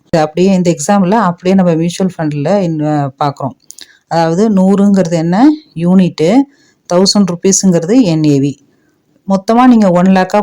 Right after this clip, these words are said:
போடுறீங்க அப்படின்னா அதுக்கு பேர் லம்சம் அமௌண்ட். இப்போ புரிஞ்சிருக்கும்னு நினைக்கிறேன். என் ஏ வினா என்ன, யூனிட்னா என்ன, இதை ரெண்டு வழியா, அதாவது, ஆ, மியூச்சுவல் ஃபண்ட்ல இன்வெஸ்ட் பண்றதுக்கு ஒரு ரெண்டு கேட்வே, அதாவது லம்சமா ஒண்ணு பண்ணலாம், எஸ் ஐ பியா ஒண்ணு பண்ணலாம். எஸ் ஐ பியா அப்படின்னாக்க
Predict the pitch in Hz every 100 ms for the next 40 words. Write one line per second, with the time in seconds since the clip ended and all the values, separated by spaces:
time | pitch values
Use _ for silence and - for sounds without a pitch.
0 | 196 180 170 165 165 143 160 156 254 202
1 | 180 156 175 190 151 156 - 151 131 131
2 | 127 - _ _ - 185 175 160 160 180
3 | 175 165 180 170 151 147 139 - 170 175
4 | 175 160 165 160 147 180 226 165 170 165
5 | _ 160 151 147 202 269 _ - - _
6 | 180 180 165 151 135 190 220 220 190 208
7 | 214 - 165 170 202 170 160 151 147 -
8 | - _ 170 165 156 175 202 214 196 170
9 | 147 180 185 175 151 156 160 214 165 165
10 | 165 151 151 - 120 135 156 170 160 175
11 | - 185 180 165 151 147 151 202 143 -
12 | 170 165 160 151 139 131 127 135 - _
13 | _ _ _ _ _ _ 170 170 226 220
14 | 202 196 196 170 170 160 147